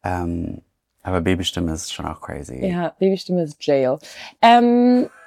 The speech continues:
Speaker 2: zurück zu dir. <laughs> Ähm, wie viel Alistair steckt in Justus?
Speaker 1: Mm.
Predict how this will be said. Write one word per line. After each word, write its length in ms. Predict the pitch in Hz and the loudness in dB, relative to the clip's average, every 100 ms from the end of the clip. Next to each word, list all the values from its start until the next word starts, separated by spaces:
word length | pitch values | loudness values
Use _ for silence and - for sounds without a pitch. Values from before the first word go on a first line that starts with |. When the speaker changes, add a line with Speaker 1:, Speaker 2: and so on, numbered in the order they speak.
| - - | -12 0
Speaker 2:
zurück 380 | 330 320 392 - | 6 6 4 0
zu 600 | - 262 240 226 220 202 | 0 6 8 8 6 4
dir. 260 | 220 202 269 740 | 6 8 8 8
<laughs> 1160 | 392 294 226 190 208 285 294 - 320 - 285 - - - - - - - | 6 4 2 0 4 6 8 8 6 6 2 2 -8 -16 -16 -16 -14 -2
Ähm, 560 | 202 208 208 208 202 - _ _ _ _ _ _ | 2 2 2 2 0 -4 _ _ _ _ _ _
wie 200 | - 202 | 6 6
viel 360 | 233 254 247 240 | 8 6 6 4
Alistair 360 | - 220 214 208 | 2 0 0 -2
steckt 260 | - 208 196 | -2 -4 -2
in 100 | 190 | -2
Justus? 460 | 202 - 180 175 - _ _ _ _ _ _ _ - | -2 -4 -6 -6 -16 _ _ _ _ _ _ _ -10
Speaker 1:
Mm. 420 | 110 120 76 73 | -8 -6 -6 -6